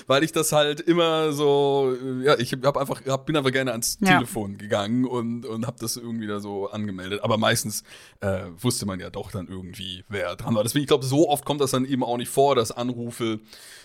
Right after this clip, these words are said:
Speaker 1: dann, äh, so ausarten. Aber ich kann mir schon vorstellen, wenn, wenn du jetzt gerade über eine Motiv sprichst, dass einfach da jemand so ein, dass das dem sein, sein Ding ist, also das so auf die Art und Weise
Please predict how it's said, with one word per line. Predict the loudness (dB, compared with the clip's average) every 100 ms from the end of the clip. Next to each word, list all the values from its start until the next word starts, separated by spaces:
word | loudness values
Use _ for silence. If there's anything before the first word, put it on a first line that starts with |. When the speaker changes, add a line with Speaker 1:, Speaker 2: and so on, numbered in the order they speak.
| 2
Speaker 1:
dann, | 2 2 -4 -10 -12
äh, | -18 -20 -18 -18 -14
so | -2 0 0 -2 -8 -12 0
ausarten. | 4 4 2 0 -2 0 0
Aber | 0
ich |
kann | 0 -2
mir |
schon | 0 -2
vorstellen, | -2 0 2 0
wenn, | -2 -6
wenn | -4 -2
du | -4
jetzt | 0
gerade | 0 0
über | -2
eine | -2
Motiv | -4 -4 -4
sprichst, | -2 -4 -4
dass | -4
einfach | -4 -4 -2
da | -2 -2
jemand | -4 -2 -2
so | -2 -4
ein, | -4 -4 -6 -10 _ _ _ -2
dass | 0
das | 2
dem | 2 4
sein, | 4 2 -2 -6 -4
sein | -2 -2 -6 0
Ding | 2 2
ist, | 0 -6 -4
also | -4 -4 -6 -8 -12 -20 -20 -20 -20 -20 _
das | -4 -2 -2 -6
so | -10 -6 -4 -2
auf | -4 -4
die | -4 -2
Art | 0 0 0
und | -4 -2
Weise | -2 -4 -10 -14